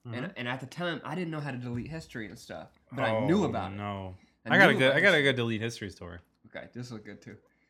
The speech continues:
Speaker 1: So, uh, I, I go, I go to the site, see it, whatever. Mom's out in the backyard,
Speaker 2: Yeah.
Speaker 1: and so I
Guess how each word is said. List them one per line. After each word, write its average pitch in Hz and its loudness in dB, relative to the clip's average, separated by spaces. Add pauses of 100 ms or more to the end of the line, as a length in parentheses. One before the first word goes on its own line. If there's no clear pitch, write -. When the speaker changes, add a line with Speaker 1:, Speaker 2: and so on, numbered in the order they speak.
(400)
Speaker 1:
So, 131 -4 (1800)
uh, 113 -4 (1120)
I, 139 4
I 131 4
go, 156 4 (160)
I 139 -2
go 156 2
to 170 0
the 165 0
site, 143 0
see 151 -2
it, 139 -6
whatever. 143 -2
Mom's 135 -2
out 127 -4
in 113 -12
the 117 -10
backyard, 117 -4 (500)
Speaker 2:
Yeah. 120 0
Speaker 1:
and 104 -4
so 127 -6 (260)
I 127 -4